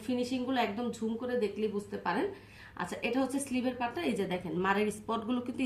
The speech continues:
স্পষ্ট, এগুলা কিন্তু আমি আবারও বলতেছি সেকেন্ড ওয়াশে উঠে যাবে। ঠিক আছে, তো এটারও পিঠের মধ্যে ব্যাক সাইডে কাজ আছে। এই হচ্ছে ওড়নাটা, ওড়নাটা থাকছে বেক্সি ভয়েলের মধ্যে করা। এত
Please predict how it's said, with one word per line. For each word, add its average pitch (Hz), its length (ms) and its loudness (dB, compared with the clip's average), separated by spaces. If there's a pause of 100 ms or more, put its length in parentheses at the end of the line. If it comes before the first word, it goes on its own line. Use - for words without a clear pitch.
স্পষ্ট, - 420 2 (600)
এগুলা 269 200 6
কিন্তু 277 260 2 (200)
আমি 233 140 4
আবারও 240 380 6
বলতেছি 269 320 2 (200)
সেকেন্ড 220 300 2
ওয়াশে 220 300 2 (500)
উঠে 254 260 4
যাবে। 175 200 0 (120)
ঠিক 277 120 -2
আছে, 403 200 -4 (420)
তো 277 80 -2
এটারও 294 360 2
পিঠের 285 300 0
মধ্যে 269 260 2
ব্যাক 226 180 0
সাইডে 233 200 0 (120)
কাজ 202 180 0
আছে। 196 240 -2 (220)
এই 196 180 2
হচ্ছে 202 360 0
ওড়নাটা, 196 400 2 (460)
ওড়নাটা 208 360 4
থাকছে 220 200 -4 (100)
বেক্সি 208 240 2
ভয়েলের 208 400 0
মধ্যে 202 280 -2
করা। 220 160 -2 (120)
এত - 200 -8